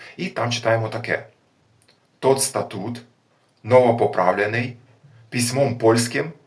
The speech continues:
і руським друкувати». Письмом польським і руським. Що мається на увазі? Ну, очевидно,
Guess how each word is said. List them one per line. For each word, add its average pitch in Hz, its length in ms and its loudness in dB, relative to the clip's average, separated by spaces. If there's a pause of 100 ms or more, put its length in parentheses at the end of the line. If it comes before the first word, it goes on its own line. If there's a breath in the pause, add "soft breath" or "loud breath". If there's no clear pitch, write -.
і 123 100 -2
руським 120 420 -2
друкувати». 101 600 -4 (560)
Письмом - 360 -8
польським 139 520 -8
і 131 80 -4
руським. 123 420 -8 (800)
Що - 220 -6
мається 113 240 -4
на 131 80 -6
увазі? 131 340 -6
Ну, - 180 -6
очевидно, - 560 -4